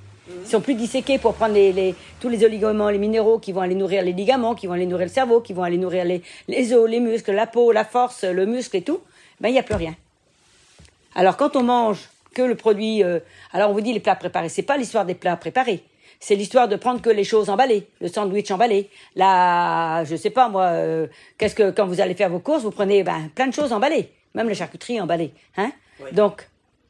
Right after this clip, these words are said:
Speaker 2: on va plus même chez le charcutier qui nous fait de la belle, bonne charcuterie fraîche, ben, faut aller au marché pour avoir des bonnes choses, hein.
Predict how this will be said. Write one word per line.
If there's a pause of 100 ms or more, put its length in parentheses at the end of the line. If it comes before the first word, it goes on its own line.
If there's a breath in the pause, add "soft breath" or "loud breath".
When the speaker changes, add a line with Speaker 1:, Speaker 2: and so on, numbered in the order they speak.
(320)
Speaker 2:
on
va
plus
même
chez
le
charcutier
qui
nous
fait
de
la
belle,
bonne
charcuterie
fraîche,
ben, (580 soft breath)
faut
aller
au
marché
pour
avoir
des
bonnes
choses,
hein.